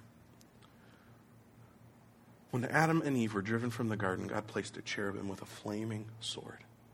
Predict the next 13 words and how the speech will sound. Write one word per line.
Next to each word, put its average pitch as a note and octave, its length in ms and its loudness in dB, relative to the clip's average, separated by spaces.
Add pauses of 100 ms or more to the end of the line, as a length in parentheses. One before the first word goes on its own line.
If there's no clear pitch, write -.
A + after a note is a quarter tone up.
(2500)
It - 60 -4
was G#2 140 2
there A#2 140 6
to A2+ 120 -4
guard A#2+ 400 6
the B2 140 2
entrance F#2+ 400 -4
back - 260 -2
to G2 140 -4
relationship F#2+ 720 -6
with - 140 -14
God. - 280 -10 (3750)
See, C3 240 0